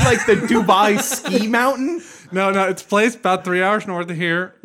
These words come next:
Speaker 2: close to the border with Utah. It's, it's good. You should. It's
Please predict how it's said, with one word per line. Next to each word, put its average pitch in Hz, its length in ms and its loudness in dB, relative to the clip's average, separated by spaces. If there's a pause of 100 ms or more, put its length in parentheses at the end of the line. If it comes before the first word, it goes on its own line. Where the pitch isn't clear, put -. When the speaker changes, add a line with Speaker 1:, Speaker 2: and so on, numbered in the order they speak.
(100)
Speaker 2:
close 330 280 0
to 175 80 -4
the 160 80 -8
border 165 300 -4
with 160 140 -10
Utah. 151 540 -4
It's, 143 320 -12 (560)
it's 160 180 -12
good. 220 280 -8
You 117 80 -16
should. 151 180 -20 (220)
It's 165 340 -16